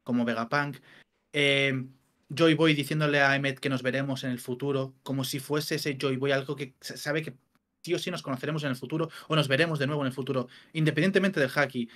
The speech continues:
que podríamos entenderlo también, como es One Piece o como es Oda escribiendo, que son frases, eh, o sea, que no hay que tomarlo a lo literal. Pero es que, ¿no te parece sospechoso como que el mundo de One Piece tiene esa,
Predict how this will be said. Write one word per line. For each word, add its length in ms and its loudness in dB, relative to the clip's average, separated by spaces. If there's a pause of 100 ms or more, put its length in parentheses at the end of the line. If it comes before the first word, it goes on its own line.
(140)
que 140 -2
podríamos 380 -2
entenderlo 440 0
también, 520 -2
como 200 0
es 100 -2
One 220 0
Piece 220 -4
o 20 -12
como 180 2
es 100 -4
Oda 140 0
escribiendo, 460 -2 (340)
que 100 -4
son 220 -4
frases, 960 0
eh, 260 0
o 1200 -10
sea, 200 0
que 160 0
no 100 0
hay 80 2
que 100 2
tomarlo 420 4
a 40 6
lo 60 4
literal. 480 0 (1000)
Pero 160 4
es 140 -2
que, 260 -2
¿no 240 -4
te 120 2
parece 280 0
sospechoso 720 -4
como 200 -6
que 100 -4
el 100 -6
mundo 200 -4
de 100 2
One 340 -6
Piece 240 -10 (800)
tiene 240 4
esa, 300 0